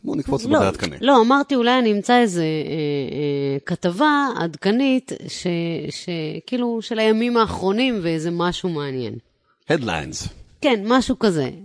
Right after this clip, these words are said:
Speaker 2: אמרתי, "טוב, אני, אני אחפש כזה דבר."
Speaker 1: יש כל הזמן, רובם נשכחים, נשכחים אחרי שבועיים.
Speaker 2: זהו, אמרתי, אני, כי, כי לא היה לי את ה-, לא משנה, לא היה לי את המחשב שלי ואת כל הלינקים שלי, אז פשוט חיפשתי מדע עדכני.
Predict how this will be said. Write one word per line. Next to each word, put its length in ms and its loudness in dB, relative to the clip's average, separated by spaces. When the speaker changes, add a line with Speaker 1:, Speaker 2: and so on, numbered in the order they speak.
Speaker 2:
אמרתי, 380 -4
"טוב, 260 -8
אני, 460 -4
אני 160 -4
אחפש 440 -4
כזה 260 -4
דבר." 200 -10
Speaker 1:
יש 140 -8
כל 140 -4
הזמן, 260 0
רובם 280 -2
נשכחים, 360 -6
נשכחים 380 -6
אחרי 140 -4
שבועיים. 360 -4
Speaker 2:
זהו, 260 4
אמרתי, 360 2
אני, 220 -2
כי, 440 -2
כי 240 -4
לא 80 0
היה 140 4
לי 100 2
את 140 -6
ה-, 180 2
לא 140 0
משנה, 280 -2
לא 80 0
היה 80 4
לי 80 0
את 100 -2
המחשב 360 0
שלי 260 0
ואת 120 -2
כל 160 -2
הלינקים 500 0
שלי, 320 -4
אז 120 -6
פשוט 320 -10
חיפשתי 500 -6
מדע 340 -2
עדכני. 400 -6